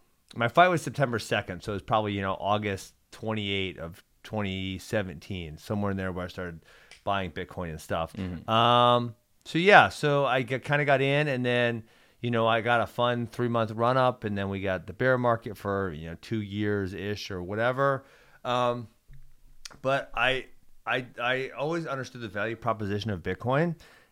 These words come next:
Speaker 1: and I think I've continued to try to understand it even more deeply than, um, than I did then. So it's like, I don't know, even from day one, I feel like it just clicked. It was like, "Oh, yeah, that's way better than what we have now.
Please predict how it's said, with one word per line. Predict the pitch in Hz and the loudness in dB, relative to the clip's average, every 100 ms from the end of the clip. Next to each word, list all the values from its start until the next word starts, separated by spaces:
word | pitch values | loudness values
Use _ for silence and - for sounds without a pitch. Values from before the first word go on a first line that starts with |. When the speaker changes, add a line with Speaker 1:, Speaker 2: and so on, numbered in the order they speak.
| _ | _
Speaker 1:
and | 120 120 117 113 113 113 | 0 2 2 2 2 2
I | 107 | 0
think | 107 113 110 | -2 -2 0
I've | 104 - | -2 -4
continued | 101 117 113 95 | -8 -6 -6 -4
to | |
try | 107 | -6
to | 104 | -6
understand | 98 104 - 107 | -6 -8 -6 -6
it | 98 | -6
even | 98 | -6
more | 98 98 92 80 | -4 -2 -2 -4
deeply | - 110 110 123 147 170 175 _ - _ - | -4 -4 -2 2 2 2 -2 _ -20 _ -8
than, | 98 117 123 117 113 113 113 110 110 - | 0 2 4 4 4 4 2 0 -6 -8
um, | 101 101 98 98 95 95 92 _ _ - | -4 0 0 0 -2 -6 -12 _ _ -6
than | 113 131 | 0 2
I | |
did | 113 131 110 | 2 0 2
then. | 113 123 151 | 2 4 2
So | 147 127 113 | -2 0 2
it's | 110 127 | 2 2
like, | 117 110 - - - | 0 0 -12 -20 4
I | 120 | 6
don't | 127 | 6
know, | 123 | 4
even | 131 151 | 0 2
from | 165 | 2
day | 110 107 | 2 2
one, | 90 95 104 | 2 0 -2
I | |
feel | 90 110 98 | -2 -4 -2
like | 92 92 _ | -2 -4 _
it | 101 | -10
just | 104 98 | -8 -8
clicked. | - 101 82 - | -8 -6 -6 -8
It | |
was | 85 | -10
like, | 85 - | -10 -8
"Oh, | 98 87 71 - _ _ _ | -6 -6 -8 -14 _ _ _
yeah, | 107 107 90 78 - _ | -4 -2 0 -4 -10 _
that's | 123 117 | -6 -2
way | 120 | 0
better | 104 104 101 | 2 0 0
than | 95 98 | -2 -4
what | 90 | -6
we | 92 | -6
have | 90 | -6
now. | 87 82 | -6 -6